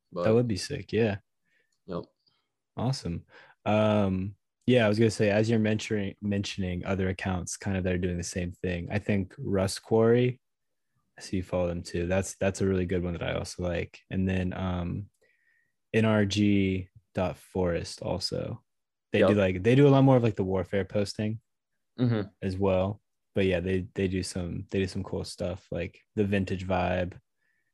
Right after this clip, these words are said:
Speaker 2: I like it. But anyway, um, that was the first question. Uh, second, Ollie dot crow wants to know, what are some hiking essentials you have? Uh, and you can also say backpacking essentials,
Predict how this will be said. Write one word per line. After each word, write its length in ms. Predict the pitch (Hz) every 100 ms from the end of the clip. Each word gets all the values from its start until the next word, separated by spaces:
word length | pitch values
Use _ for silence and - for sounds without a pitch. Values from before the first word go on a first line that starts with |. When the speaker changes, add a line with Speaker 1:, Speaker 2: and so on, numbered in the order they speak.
| _ _ _ _
Speaker 2:
I 40 | 98
like 240 | 90 90
it. 160 | 82 - _ _
But 80 | 123
anyway, 320 | 127 95 85 113 -
um, 320 | 107 107 98
that 120 | 107 120
was 100 | 135
the 60 |
first 240 | - 139 -
question. 480 | - 90 90 101 - _ -
Uh, 440 | 95 95 92 92
second, 920 | - - - 127 156 - 98 98 - - _ _ _ _ _ _ - _ _ _ _ _ _
Ollie 440 | 98 107 120 123 120
dot 380 | 113 101 98 -
crow 720 | - 98 98 92 85 95 113 _ -
wants 320 | 87 82 -
to 60 |
know, 420 | 92 87 82 90 101
what 140 | 107
are 40 | 127
some 480 | - 135 117 98 - _
hiking 480 | - - 117 135 117
essentials 460 | 87 - 80 - -
you 100 | 95
have? 260 | - - - _ _ _
Uh, 360 | 175 175 87 85
and 200 | 92 92
you 120 | 104
can 140 | - 107
also 260 | 95 -
say 600 | 90 - 90 85 85 90 - _ _ -
backpacking 540 | 90 92 92 90 90
essentials, 720 | 87 - 85 - 85 82 85